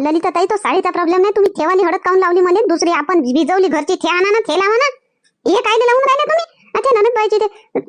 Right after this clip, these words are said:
भाऊचे, अ, नवरदेवाची गोष्टी हळद ननदबाईला लावली आणि थे हळद तुम्ही मला लावून राहिले? हा, बस समज, सम-, आई पहा तुम्ही, पहा, आणि म्हणते मला समजते म्हणते, काय समजते यायले?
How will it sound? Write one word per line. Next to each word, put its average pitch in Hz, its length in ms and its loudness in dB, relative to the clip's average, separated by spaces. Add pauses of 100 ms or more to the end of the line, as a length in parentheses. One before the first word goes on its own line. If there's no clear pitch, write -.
(140)
भाऊचे, 427 340 0
अ, 359 360 0 (120)
नवरदेवाची 381 500 0
गोष्टी 370 240 0
हळद 311 240 0
ननदबाईला 339 420 0
लावली 285 180 0
आणि 349 120 2
थे 381 40 0
हळद 440 120 0
तुम्ही 508 240 0
मला 508 140 2
लावून 622 200 0
राहिले? 740 220 -2 (500)
हा, 392 240 0
बस - 60 -6
समज, 440 360 -2
सम-, 269 280 -2 (240)
आई 359 400 0
पहा 403 200 -4
तुम्ही, 415 220 2
पहा, - 400 -8 (460)
आणि 349 120 2
म्हणते 381 200 2
मला 392 160 2
समजते 392 320 -2
म्हणते, 294 240 0 (360)
काय 440 120 -2
समजते 523 260 0
यायले? 523 360 -2